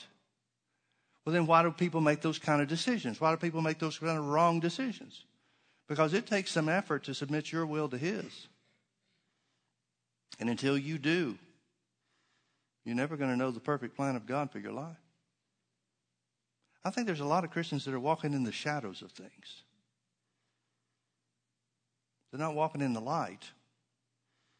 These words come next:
but they're walking in the edges, kinda half in the light and half in the dark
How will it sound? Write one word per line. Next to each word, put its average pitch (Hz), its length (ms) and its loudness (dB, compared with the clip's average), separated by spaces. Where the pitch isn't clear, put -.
but - 80 -16
they're 127 100 -2
walking 151 260 0
in 135 80 2
the 120 160 0
edges, - 540 -4
kinda 156 160 0
half 156 300 2
in 147 60 -2
the 143 60 0
light 151 220 0
and 131 100 -6
half 151 240 -2
in 143 100 -2
the 135 60 -6
dark 101 320 -10